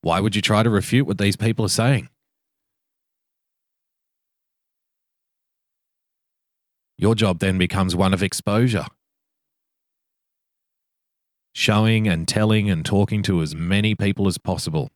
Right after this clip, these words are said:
exactly what these people are saying and thinking and doing.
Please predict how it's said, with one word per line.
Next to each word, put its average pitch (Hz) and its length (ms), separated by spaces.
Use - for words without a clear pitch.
exactly 87 560
what 82 260
these 85 260
people 80 500
are 73 80
saying 80 480
and 78 180
thinking 82 480
and 78 180
doing. 87 400